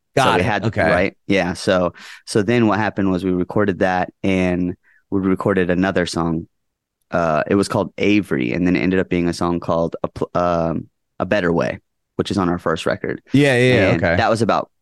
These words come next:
Speaker 1: at that time, my best friend had passed away. And it was, like, three. So this is the other crazy thing, dude.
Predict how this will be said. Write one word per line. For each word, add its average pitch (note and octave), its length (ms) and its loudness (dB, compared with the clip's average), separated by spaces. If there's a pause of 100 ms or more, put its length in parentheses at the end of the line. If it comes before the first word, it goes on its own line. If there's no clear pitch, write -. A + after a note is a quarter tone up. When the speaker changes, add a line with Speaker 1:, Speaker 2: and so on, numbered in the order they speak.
Speaker 1:
at G2 240 -2
that F#2 200 0
time, A2 260 0
my F#2 160 0
best F#2 280 -2
friend F2+ 340 0
had E2+ 420 -2
passed E2+ 340 -4
away. D#2+ 420 0
And F#2 100 0
it - 60 0
was, - 140 -6
like, D#2+ 280 -2 (720)
three. B2+ 400 4
So A2+ 200 0
this C3 200 0
is E3 100 0
the C#3+ 140 0
other G2 220 2
crazy D2+ 280 -2
thing, D#2 180 -4
dude. D#2 240 -2